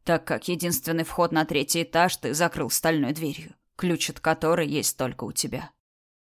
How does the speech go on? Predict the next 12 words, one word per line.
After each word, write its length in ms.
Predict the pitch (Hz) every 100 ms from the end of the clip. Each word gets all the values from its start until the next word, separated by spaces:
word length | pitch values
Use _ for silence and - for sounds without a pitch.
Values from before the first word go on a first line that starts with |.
| -
Крики, 520 | 190 202 247 240 -
припадки. 760 | - 151 147 175 185 - - - - - - - -
Всё 220 | - 320 339
это 180 | 285
происходит 540 | 247 262 - 277 262 196
в 40 |
момент, 400 | 220 214 220 233
когда 320 | - 196 196
она 140 | 190 185
вспоминает, 680 | - 196 190 180 185 190 180
что 240 | - 165
сделала. 560 | 156 143 156 - -